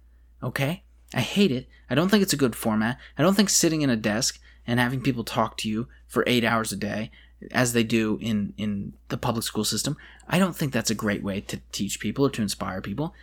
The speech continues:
It certainly didn't inspire me. It certainly didn't teach me. But I would sit there with that little phone. And if you're on the video, it was like, almost no bigger than my, my recorder that I'm holding up right here, this little, um,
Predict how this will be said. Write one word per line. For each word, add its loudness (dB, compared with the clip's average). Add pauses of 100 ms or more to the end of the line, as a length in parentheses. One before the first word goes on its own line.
(260)
It 0
certainly 4
didn't 2
inspire 0
me. 4
It 0
certainly 0
didn't 0
teach -4
me. 2 (180)
But 2
I 4
would 0
sit 4
there 4
with 0
that 0
little 2
phone. -2 (240)
And 2
if 2
you're 4
on 4
the 4
video, 2
it 0
was -2
like, -4 (640)
almost 4
no 6
bigger 2
than 2
my, 0
my -2
recorder 2
that -6
I'm -8
holding -10
up -14
right -14
here, -14
this -6
little, -4
um, -6